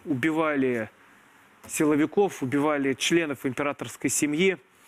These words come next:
И среди интеллигенции всё это находило одобрение, и даже так вот в заметках было помечено, что, м, рядом с мавзолеем должен быть поставлен памятник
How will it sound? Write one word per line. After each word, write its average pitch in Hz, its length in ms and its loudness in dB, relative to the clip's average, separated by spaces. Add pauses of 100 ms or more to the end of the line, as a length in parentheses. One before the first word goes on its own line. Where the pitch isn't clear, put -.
(320)
И 147 200 4
среди 165 400 2
интеллигенции 151 760 0
всё 151 200 -2
это 147 160 -2
находило 139 560 0
одобрение, 131 800 0
и 120 40 0
даже 123 340 -2 (720)
так - 140 -14
вот 120 100 -4
в 123 60 -4
заметках 147 580 -4
было 131 580 0
помечено, 139 600 -2
что, 131 480 -4 (1500)
м, 143 160 0
рядом 143 340 0
с 143 380 -2
мавзолеем 139 840 0
должен 135 440 2
быть 139 240 2
поставлен 135 540 -4
памятник 135 560 -4